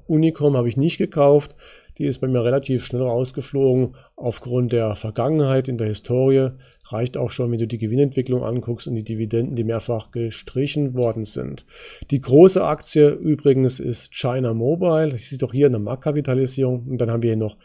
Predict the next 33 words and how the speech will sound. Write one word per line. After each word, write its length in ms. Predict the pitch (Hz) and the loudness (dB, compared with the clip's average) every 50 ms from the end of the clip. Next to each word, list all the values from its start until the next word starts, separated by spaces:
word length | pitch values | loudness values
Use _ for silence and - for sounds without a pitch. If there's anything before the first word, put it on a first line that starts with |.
| - - _ _ | -20 -20 _ _
China 300 | - - 127 123 113 117 110 | -6 -2 -2 0 0 -2 -4
Telecom 600 | - 117 127 143 135 131 131 127 120 123 123 - - - _ - | -4 -2 0 0 -2 0 -2 -2 -2 -2 -4 -8 -10 -20 _ -8
und 240 | - 135 127 120 - | -4 -2 -2 -2 -2
China 180 | - 120 117 | -2 -2 -2
Unicom 540 | 110 120 135 143 143 135 135 135 135 131 127 | 0 0 2 2 2 0 0 0 0 0 -2
als 220 | 123 123 117 - - | -4 -6 -8 -8 -6
die 260 | 127 127 120 117 _ _ _ _ - | -6 -6 -6 -6 _ _ _ _ -4
Nummer 340 | 131 139 139 135 131 123 123 | 0 2 4 4 4 2 2
zwei 340 | - - - 113 104 107 127 | -2 -6 -6 -6 -4 -4 -4
und 140 | 135 127 127 | -4 -6 -6
drei. 300 | 123 - 117 - - _ - - - - - - | -6 -8 -8 -10 -10 _ -16 -20 -20 -20 -20 -20
Jetzt 420 | - - 123 135 156 185 - - - | -14 -4 4 4 4 4 4 0 -8
vielleicht 360 | 190 180 156 165 160 - - | -6 -4 -4 -4 -4 -4 -4
nochmal 280 | 170 139 143 139 131 131 | -4 -2 0 0 -2 -2
ein 60 | 131 | -4
kleiner 340 | - 139 131 135 127 127 117 | -4 -4 -2 -2 -2 0 0
Rückgriff 540 | 143 151 - - - 175 180 175 - - - - - - - - - - | -2 -4 -4 0 2 2 2 2 -2 -14 -20 -20 -20 -20 -20 -20 -12 -4
auf 220 | 151 127 - - | -4 -4 -4 -4
das 220 | - 131 139 - | -6 -6 -6 -2
hier. 140 | - 175 160 | 0 0 0
So 180 | - - 139 135 | 2 4 2 2
hast 140 | 131 131 139 | 2 2 0
du 40 | |
den, 180 | 131 131 131 131 | 0 0 -2 0
den 180 | 135 127 123 120 | 0 0 2 2
Markt 320 | 113 107 117 127 127 - | 0 -2 -4 -6 -8 -8
im, 180 | - 123 120 120 - - | -8 -6 -6 -6 -8 -6
im 160 | 160 139 123 | -4 -4 -4
Griff 360 | - 110 143 180 180 - - | 0 4 4 4 4 4 -2
mit 100 | 135 123 | -2 -2
der 80 | 120 - | -2 -2
kleinen 280 | - 120 117 120 117 | 0 -2 0 0 -4
Checkliste. 720 | - - 131 135 131 - 147 143 - - 143 135 135 131 | -4 -4 -6 -4 -2 -2 -2 -2 0 0 0 0 0 0